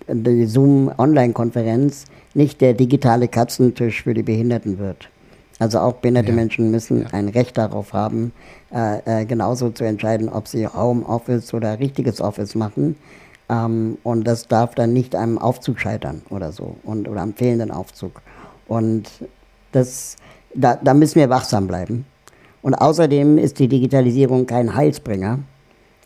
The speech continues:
Speaker 1: Ähm, eine Videokonferenz ohne Untertitel oder ohne Gebärdensprache schließt nach wie vor gehörlose Menschen aus. Und,
Speaker 2: Ja.
Speaker 1: ähm, das muss uns auch klar sein. Ich hab manchmal das Gefühl, dass in dieser ganzen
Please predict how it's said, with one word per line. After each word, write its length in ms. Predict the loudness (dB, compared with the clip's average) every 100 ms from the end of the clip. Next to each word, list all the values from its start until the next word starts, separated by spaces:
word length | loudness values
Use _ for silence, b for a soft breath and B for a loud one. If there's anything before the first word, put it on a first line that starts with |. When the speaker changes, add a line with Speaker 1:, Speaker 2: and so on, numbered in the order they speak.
| -8
Speaker 1:
Ähm, 520 | -4 -2 -2 -2 -4 -10 _ _ _ _ -2
eine 220 | -2 0
Videokonferenz 800 | 0 0 0 -2 -2 -2 -4 -4
ohne 260 | -6 -6 -4
Untertitel 720 | -2 -2 -2 -2 -2 -2 -4 _ b b b
oder 340 | -8 -6 -4 -2
ohne 180 | -2 -2
Gebärdensprache 1120 | -2 -2 -2 -6 -6 -2 -2 -2 -2 -2 -6 -12 _ _ _ _
schließt 400 | -4 -2 -2 0
nach 240 | 0 0
wie 100 | -2
vor 220 | -2 -4 -2
gehörlose 540 | -2 0 -2 -2 -2
Menschen 340 | -2 -4 -6 -6
aus. 380 | -8 -10 -16 _ b b b -12
Und, 460 | -6 -4 -6 -8 -8
Speaker 2:
Ja. 200 | -6 -6
Speaker 1:
ähm, 220 | -6 -10 _ _
das 300 | -6 -6 -4
muss 320 | -2 -2 -2 -6
uns 180 | -4
auch 240 | -4 -6 -6
klar 300 | -2 0 0
sein. 420 | -2 -6 -8 -10 b b b b -4
Ich 60 |
hab 80 | 0
manchmal 260 | 2 2 0
das 140 | 0
Gefühl, 580 | -6 -6 0 4 4 2
dass 200 | -2 -4
in 80 | -4
dieser 180 | -2 -2
ganzen 500 | -4 -2 -2 -2